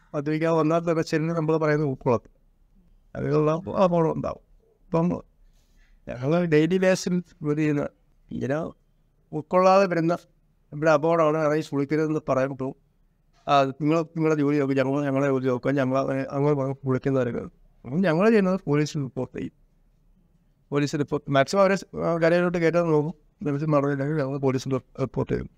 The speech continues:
പോലീസുകാർ വന്നു കയറ്റിയാൽ കയറ്റിയിട്ട് നമുക്ക് അടിച്ചും പിടിക്കൊന്നും പോകാൻ പറ്റത്തില്ല. ഇവരെയും സന്ദ-, ആ, സന്ദർശകർക്കും അതിൻ്റെ കാര്യങ്ങൾ പറയുന്നുണ്ട്. അത് കൊണ്ടാ അവർക്ക് ചെയ്യണം. ഒരു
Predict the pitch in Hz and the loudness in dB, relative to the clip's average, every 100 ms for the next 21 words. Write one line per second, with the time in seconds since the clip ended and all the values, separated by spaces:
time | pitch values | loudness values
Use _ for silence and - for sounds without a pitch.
0 | - 120 123 127 135 117 127 - _ _ | -6 -2 -2 0 0 0 -4 -10 _ _
1 | _ _ _ _ 117 110 123 151 147 160 | _ _ _ _ -4 0 2 2 2 0
2 | 147 135 - _ _ _ _ _ _ _ | -2 -6 -10 _ _ _ _ _ _ _
3 | _ _ - - 143 156 156 151 139 165 | _ _ -12 -8 -2 0 2 0 0 0
4 | 160 151 156 151 139 127 117 - - - | 0 0 0 0 0 0 -4 -14 -14 -16
5 | - - _ _ _ - 117 135 156 165 | -18 -20 _ _ _ -4 0 2 2 0
6 | 180 170 _ _ _ _ _ - - 143 | -4 -6 _ _ _ _ _ -12 -4 0
7 | 151 160 - 151 151 151 135 139 139 160 | 0 -2 -6 -6 -6 -4 -2 -2 0 0
8 | 156 151 160 - _ 147 147 151 165 _ | 0 0 -6 -8 _ -6 -4 -4 -6 _
9 | 147 156 185 165 135 135 117 - _ _ | 2 2 2 0 0 -2 -6 -12 _ _
10 | _ - 113 120 135 131 - 135 160 160 | _ -6 -4 -2 -4 -8 -2 2 4 2
11 | 143 139 110 - _ _ _ _ _ _ | 2 -2 -4 -8 _ _ _ _ _ _
12 | - _ _ _ - - 180 | -20 _ _ _ -18 -4 0